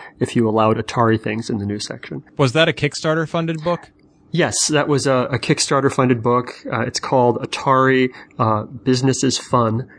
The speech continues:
Speaker 1: and it just came out within the last couple of days, and you can buy it on, on Amazon.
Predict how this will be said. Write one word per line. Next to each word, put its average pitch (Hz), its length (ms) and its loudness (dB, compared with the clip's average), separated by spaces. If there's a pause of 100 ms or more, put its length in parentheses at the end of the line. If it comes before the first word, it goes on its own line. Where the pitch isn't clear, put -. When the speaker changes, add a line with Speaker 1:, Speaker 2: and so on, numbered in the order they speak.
(120)
Speaker 1:
and 127 280 2
it 117 240 -6
just - 380 -2
came 131 280 0
out 120 380 2 (360)
within 123 200 0
the 123 100 2
last 123 300 2
couple 120 260 -2
of 110 80 0
days, 123 320 2
and 113 80 0
you 110 60 -2
can 113 140 -4
buy 113 180 2
it 113 40 0
on, 110 280 -2
on 117 100 0
Amazon. 113 560 -2